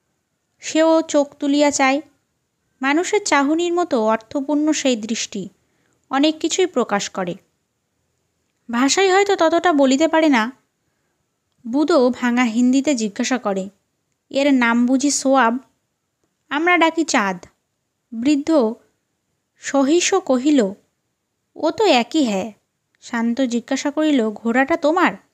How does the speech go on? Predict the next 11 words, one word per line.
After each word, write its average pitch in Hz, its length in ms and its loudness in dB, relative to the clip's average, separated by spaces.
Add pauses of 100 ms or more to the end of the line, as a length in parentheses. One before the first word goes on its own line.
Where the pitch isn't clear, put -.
(800)
"না 294 200 0
বাবু, 269 340 2
ভাড়া 233 440 -2
গাড়ির 269 420 0 (120)
ঘোড়া। 185 340 -6 (580)
আমি 311 240 0
সহিস 285 540 2
কোচওয়ান 285 680 2
দুই।" 220 340 -2 (640)
শান্ত 233 380 -4
বলিল, 226 420 0